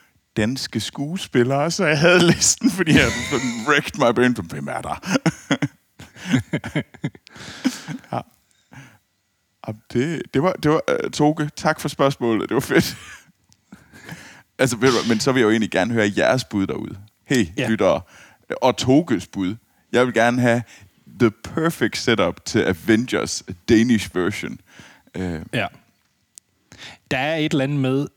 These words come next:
Speaker 2: at... Nu er jeg lige lidt forelsket mig i, hvem der skal spille Groot, Groot, og der kunne det være, igen være sjovt, hvis du er sådan en total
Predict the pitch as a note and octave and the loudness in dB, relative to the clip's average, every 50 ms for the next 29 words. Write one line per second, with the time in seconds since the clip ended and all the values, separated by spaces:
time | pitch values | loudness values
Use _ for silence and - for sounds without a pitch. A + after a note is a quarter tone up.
0 | _ - - A#2+ A2 G#2 - - - - - - _ _ _ _ _ _ _ _ | _ -6 -4 -2 -2 -2 -2 -6 -12 -16 -20 -20 _ _ _ _ _ _ _ _
1 | _ _ _ _ _ _ _ _ _ _ _ _ _ _ _ _ _ _ _ - | _ _ _ _ _ _ _ _ _ _ _ _ _ _ _ _ _ _ _ -4
2 | C3+ C#3+ C#3+ C3+ C#3 D#3 D3 D#3 D#3 - - C#3+ B2+ D#3+ D#3 C#3+ - - A2 F#2+ | -4 -2 0 0 0 0 0 0 -2 -2 -6 -4 -2 0 -2 -2 -2 -4 -6 -4
3 | F#2+ G2 F#2+ C3+ C3 B2+ - - G2+ A#2+ A#2 - G2+ - - A2 - - G#2+ F#2 | -4 -4 -4 -4 -4 -4 -6 -8 -8 -8 -6 -6 -8 -6 -6 -8 -6 -6 -6 -6
4 | - - A2+ A2+ A#2+ C#3 - - _ _ _ _ - - C3 C3+ D3 D3 - - | -6 -6 -6 -6 -6 -6 -8 -14 _ _ _ _ -6 -4 -2 -2 -2 -4 -6 -6
5 | A#2+ - C3 C3 - C#3 B2 G#2+ G#2+ G#2+ G#2 - C3 C3 C3 C3 B2 - - C3+ | -4 -4 -4 -4 -2 -4 -2 -2 -2 -2 -2 -4 -6 -4 -4 -4 -4 -4 -4 -4
6 | B2 G#2+ G#2+ G2+ - A#2+ - - A#2 G#2+ F#2 - - - - D3+ B2+ G#2 | -4 -6 -6 -8 -8 -6 -6 -4 -4 -4 -6 -6 -10 -6 -4 -2 -2 -4